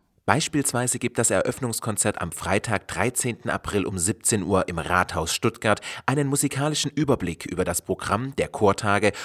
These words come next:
und der interkulturellen Vokalvielfalt im Verband. Drei junge gemischte Chöre geben ein Konzert am Samstag, den vierzehnten April in der Liederhalle unter dem Titel Alles außer Deutsch.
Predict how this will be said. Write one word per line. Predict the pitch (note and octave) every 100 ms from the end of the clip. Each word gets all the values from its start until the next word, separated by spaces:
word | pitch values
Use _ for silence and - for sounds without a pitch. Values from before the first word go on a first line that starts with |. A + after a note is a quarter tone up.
| - -
und | D#3 F3 - -
der | -
interkulturellen | A#2 A#2+ - G#2+ F#2+ E2 E2 D#2
Vokalvielfalt | - F#2+ G2+ - G2+ - F2 F2 F2+
im |
Verband. | E2 C3 - E2 - - - - - - -
Drei | - G#2+
junge | F#3 F3 D#3
gemischte | C#3+ C3 - B2+
Chöre | - B2 A#2 E2+
geben | F2+ F2
ein | - F2+
Konzert | F#2+ F2 G2+ G2
am | E2+
Samstag, | D#2+ F#2 A2+ - G2+ -
den | E2+
vierzehnten | - C#3 - B2 -
April | - - - A2 - -
in | E3+
der | F3 D3+
Liederhalle | A#2+ A#2 G#2+ G2+ G#2+ G#2
unter | C3+ C#3+
dem | A#2 G2+
Titel | - - F#2+ -
Alles | - F2 E2 -
außer | F#2+ G#2+ A2+
Deutsch. | A#2+ D#2+ -